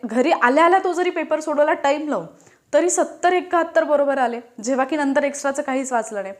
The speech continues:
कारण ते जे एक्झाम हॉलमधलं टेन्शन असतं, प्रेशर असतं, ते हँडल करणं आपल्याला कठीण जातं.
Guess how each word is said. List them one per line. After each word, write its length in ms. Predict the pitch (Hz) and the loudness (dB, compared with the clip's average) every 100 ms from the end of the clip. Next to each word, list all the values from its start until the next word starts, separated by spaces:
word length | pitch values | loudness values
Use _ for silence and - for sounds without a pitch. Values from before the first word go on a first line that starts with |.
| _ | _
कारण 240 | 208 202 226 | -4 -4 -4
ते 80 | 226 | -6
जे 100 | 233 | -4
एक्झाम 380 | 233 175 233 247 | -6 -6 -8 -6
हॉलमधलं 440 | 233 214 208 202 | -6 -8 -8 -10
टेन्शन 400 | 226 269 285 269 | -8 -6 -6 -6
असतं, 220 | 190 185 202 | -8 -8 -8
प्रेशर 380 | 220 226 233 | -6 -6 -6
असतं, 240 | 175 - 160 - - - _ | -8 -8 -14 -16 -20 -20 _
ते 40 | |
हँडल 400 | 254 233 208 247 | -6 -6 -4 -4
करणं 240 | 277 254 254 | -2 -4 -4
आपल्याला 260 | 233 220 | -6 -8
कठीण 340 | 226 190 208 185 | -8 -10 -12 -14
जातं. 220 | 170 240 | -12 -14